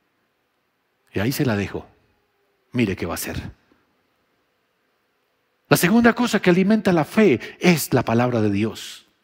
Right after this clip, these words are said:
Porque la fe viene por el oír y el oír la palabra de Dios. ¿Cómo viene la fe? ¿Por cómo viene la fe? No los escucho. ¿Por cómo viene la fe?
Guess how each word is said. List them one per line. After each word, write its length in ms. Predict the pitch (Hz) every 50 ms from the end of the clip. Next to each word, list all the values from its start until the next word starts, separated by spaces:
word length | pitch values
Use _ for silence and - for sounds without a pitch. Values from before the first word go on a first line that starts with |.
| _ _ _ _ _ _ _ _ _ _ _ _ _ _ _ _ _ _ _ _ _ _ _ _ - - -
Porque 260 | - 170 160 - 170 160
la 120 | 156 147
fe 180 | - 185 185 170
viene 280 | 180 190 185 180 175
por 180 | - - 160 156
el 120 | 151 147
oír 560 | 139 143 156 190 226 254 262 277 - - - - _ _ _ _ _ _ _ _ _ _ _ _ _ _ _
y 100 | 135 139
el 100 | 131 123
oír 220 | 120 135 143 139
la 120 | 143 131 -
palabra 340 | - 113 110 110 107 113 107
de 80 | 98
Dios. 420 | 92 90 85 80 - - - - -
¿Cómo 180 | - 160 170 170
viene 180 | 165 170 170 170
la 160 | 165 156 147
fe? 260 | 175 202 240 294 320 - _ _ _ _ _ _ _ _ _ _ _ _ _ _ _ _ _ _ _ - _ - - _ _ _ _ _ _
¿Por 220 | - 135 139 139 -
cómo 180 | 175 175 180
viene 240 | 180 185 185 180 180
la 140 | 170 165 156
fe? 420 | - - 196 208 240 285 320 311 - - - _ _ _ _ _ _ - - - - - - - - - -
No 100 | 117 123
los 140 | 135 135 139
escucho. 400 | 139 - - 160 151 - 139 117
¿Por 140 | 120 113 -
cómo 200 | - 156 160 165
viene 200 | 160 165 165 160
la 120 | 156 147
fe? 420 | - - 180 156 117 87 - -